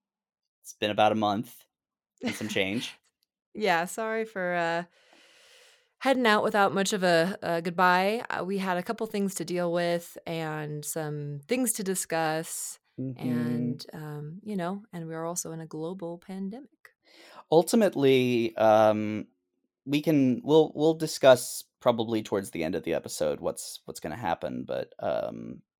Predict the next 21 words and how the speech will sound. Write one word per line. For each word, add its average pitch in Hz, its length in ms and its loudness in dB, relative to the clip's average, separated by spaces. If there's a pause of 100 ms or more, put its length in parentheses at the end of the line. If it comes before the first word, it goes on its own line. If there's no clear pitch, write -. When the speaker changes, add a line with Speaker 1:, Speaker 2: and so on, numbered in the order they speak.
(500)
Speaker 1:
I 131 120 2
don't 98 100 0
know. - 240 -8
I, 143 320 4
I, 131 160 10 (380)
I 135 240 8 (420)
personally 127 1120 4
fell 107 400 4
into 107 400 -2
a 101 140 0
really 107 580 -2
deep 101 420 -10
dark 98 240 0
spiral 131 640 4 (440)
that 101 340 0 (200)
I'm 92 360 -2
still 101 600 -4
s-, - 560 -14
slightly 104 520 -4
recovering 113 680 -4
from 147 400 -2